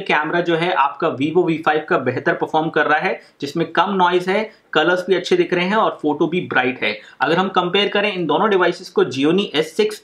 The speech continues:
S से, तो Xiaomi S six S का जो rear camera है low light में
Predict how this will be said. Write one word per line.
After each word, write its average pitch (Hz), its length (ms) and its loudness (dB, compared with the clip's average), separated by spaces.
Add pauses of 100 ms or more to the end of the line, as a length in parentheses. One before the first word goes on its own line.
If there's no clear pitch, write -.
(100)
S 185 200 -2
से, 240 140 2 (320)
तो 170 80 2
Xiaomi 170 360 2
S 185 140 -4
six 214 220 0
S - 380 -6
का 196 120 2
जो 185 180 4
rear 170 260 2
camera 175 340 2
है 196 180 -2
low 147 180 2
light 165 280 0
में 226 140 0